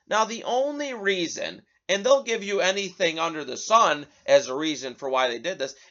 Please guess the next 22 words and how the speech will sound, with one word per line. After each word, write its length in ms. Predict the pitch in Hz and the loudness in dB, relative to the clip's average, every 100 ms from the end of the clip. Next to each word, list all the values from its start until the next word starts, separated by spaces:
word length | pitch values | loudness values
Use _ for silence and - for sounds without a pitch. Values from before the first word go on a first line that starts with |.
| - | -4
is 140 | 185 | -4
because 460 | 170 180 208 180 - _ _ _ _ | -6 -2 2 2 0 _ _ _ _
Project 560 | - 208 262 262 269 - | 6 10 10 8 -2 0
Veritas 680 | 214 190 175 - 156 139 - _ _ - | 6 8 8 4 2 0 -6 _ _ 4
already 600 | 233 277 262 240 202 180 | 8 10 10 10 8 2
exposed 640 | - - 147 127 120 - | -2 2 6 6 2 -4
Twitter, 400 | 127 113 135 156 _ _ _ - | 0 2 2 -4 _ _ _ 6
already 720 | 247 285 269 220 175 160 147 | 10 12 10 10 6 4 0
exposed 680 | 139 - 160 139 135 127 - _ _ | -2 0 6 8 8 2 -14 _ _
Facebook, 560 | 156 143 151 - 185 190 _ _ | 0 0 -2 4 4 4 _ _
continue 640 | 220 226 202 285 285 269 202 | -4 -4 -4 -4 -2 0 4
it. 80 | |
They've 200 | 175 185 | 4 4
exposed 640 | 160 156 - 180 175 165 - _ _ - | 0 -4 2 6 6 6 -4 _ _ -10
P 200 | 185 160 | -6 -4
B 200 | 151 143 | 0 2
S, 340 | 196 226 - _ - | 2 0 -8 _ -4
they've 240 | 175 160 | -2 0
exposed 760 | 156 - - 170 160 151 139 139 | -2 -4 -2 2 4 4 2 -4
C 220 | 160 131 | -6 -4
N 180 | 120 113 | -2 0
N, 380 | 170 254 214 | 0 0 -8